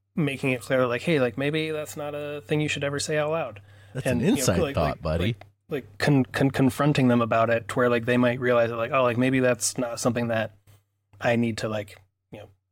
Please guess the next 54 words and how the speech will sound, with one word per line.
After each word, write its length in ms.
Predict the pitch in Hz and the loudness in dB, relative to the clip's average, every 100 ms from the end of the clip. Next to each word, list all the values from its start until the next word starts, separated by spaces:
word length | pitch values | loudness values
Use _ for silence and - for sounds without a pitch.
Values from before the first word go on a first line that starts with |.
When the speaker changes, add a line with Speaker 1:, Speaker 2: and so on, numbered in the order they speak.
| - | -6
Speaker 1:
or 80 | 143 | 0
maybe 120 | 143 | 0
it's 100 | 135 | 0
something 120 | 135 | 0
that 100 | 120 | 0
I 40 | 117 | -2
need 140 | 113 | -4
to 60 | 107 | -4
think 220 | - 120 | -4 -2
about." 320 | 107 104 113 - | -4 -4 -6 -6
And 80 | 135 | -6
it's, 100 | - | -4
like, 100 | 127 | -2
the 100 | 127 | 0
first 260 | - 135 | 0 0
time 120 | - 123 | 2 0
that 100 | 120 | 2
they've 180 | 123 | -2
ever 380 | 120 123 120 117 | 2 0 2 -2
experienced 600 | 107 - 131 120 113 - | -2 -6 -4 -4 -4 -8
consequences 920 | - 117 110 135 147 147 160 160 165 - - _ _ _ _ - | -8 -8 -8 -6 -4 -4 -4 -4 -8 -16 -20 _ _ _ _ -4
for 200 | 151 147 | 0 2
that. 260 | 151 165 - - | 0 -4 -10 -8
Speaker 2:
Yeah. 260 | 95 113 95 | -2 0 2
Speaker 1:
And, 80 | 139 | 2
and 120 | 127 | 4
I, 40 | 127 | 2
and 180 | 127 135 | 2 0
I 100 | 127 | 0
think 240 | 143 127 | 0 0
that's 160 | 127 - | -2 0
kind 160 | 131 | 0
of 60 | 120 | 0
the 60 | 113 | 0
same 200 | 123 120 | 2 2
mentality 460 | 117 110 120 120 | 0 0 2 2
where, 140 | 113 113 | 0 -2
like, 180 | 113 110 | -2 0
suddenly, 300 | 131 131 120 | 2 4 2
like, 240 | 117 - | 0 -2
there's, 520 | 123 117 117 110 - | -2 -2 -2 -6 -8
like, 260 | 123 110 107 | -4 -4 -2
there's 220 | 127 123 | -2 0
potential, 480 | - 117 127 120 120 | -2 -2 -2 0 -2
like, 160 | 110 101 | -2 -2
serious 480 | - 123 117 113 | 0 0 0 -4
consequences 680 | - 117 113 113 120 113 - | -6 -8 -8 -12 -12 -10 -6
to 80 | 127 | -4
getting 200 | 120 117 | -2 -2
in 80 | 110 | -4
any 300 | - 117 120 | -2 0 0
sort 200 | - 120 | -2 -6
of 60 | 117 | -6
confrontation. 720 | 120 113 123 127 123 151 | -6 -6 -6 -6 -4 -4